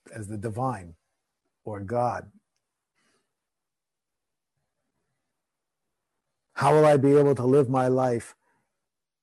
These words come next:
and know that the divine exists?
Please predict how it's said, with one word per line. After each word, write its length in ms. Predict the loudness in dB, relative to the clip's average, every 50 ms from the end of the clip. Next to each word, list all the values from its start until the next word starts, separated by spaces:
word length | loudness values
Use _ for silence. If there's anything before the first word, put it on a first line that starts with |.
| _ _ _ _ _ _ _ _ -8
and 360 | -4 -2 0 0 0 0 0
know 220 | 2 2 2 2
that 180 | 2 0 -4 -6 _ _ _ _ _ -8
the 100 | -6 -4
divine 440 | -4 -4 -4 -4 -4 -4 -4 -4 -6
exists? 520 | -8 -6 -6 -6 -6 -8 -10 -20 -20 -20